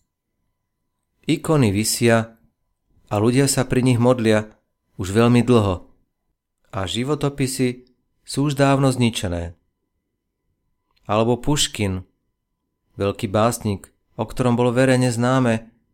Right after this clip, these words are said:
že je veľký sukničkár. K ľudstvu patrí aj Hitler,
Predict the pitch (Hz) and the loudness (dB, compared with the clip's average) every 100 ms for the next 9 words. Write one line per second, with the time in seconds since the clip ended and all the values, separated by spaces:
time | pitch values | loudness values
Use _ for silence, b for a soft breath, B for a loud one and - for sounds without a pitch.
0 | _ _ _ - 98 95 104 101 113 131 | _ _ _ -8 -6 -2 -2 -2 -4 -2
1 | - 113 - - 92 90 - _ _ _ | -2 -2 -4 -4 -6 -6 -10 _ _ _
2 | _ _ _ _ _ _ _ _ - 110 | _ _ _ _ _ _ _ _ -8 -2
3 | 131 - 98 90 110 107 117 123 117 113 | -2 -2 -6 -2 -2 -2 -2 0 0 0
4 | 117 98 92 | -2 -4 -4